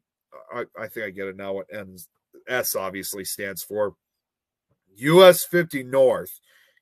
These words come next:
um, excuse me, U S fifty South and U S fifty North would be replaced with U S fifty and U S fis-, fifty alternate in nineteen thirty-five.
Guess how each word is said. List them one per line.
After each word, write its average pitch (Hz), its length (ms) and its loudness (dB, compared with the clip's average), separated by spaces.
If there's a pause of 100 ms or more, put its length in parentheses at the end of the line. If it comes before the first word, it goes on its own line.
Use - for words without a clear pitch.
(200)
um, 107 480 -6 (180)
excuse 127 280 -6
me, 107 80 -8
U 175 140 6
S 165 160 6
fifty 160 300 -6
South 139 640 2
and 110 100 -12
U 135 160 2
S 123 160 0
fifty 117 320 -10
North 117 460 0 (380)
would 120 180 -8
be 120 120 -6
replaced 151 540 4
with 90 140 -16
U 110 240 -2
S 107 160 -4
fifty 131 580 -4
and 95 160 -16
U 120 200 -2
S 117 140 -8
fis-, 117 300 -10 (200)
fifty 131 340 -8
alternate 120 580 -2 (400)
in 113 140 -16
nineteen 139 500 -2
thirty-five. 107 680 -4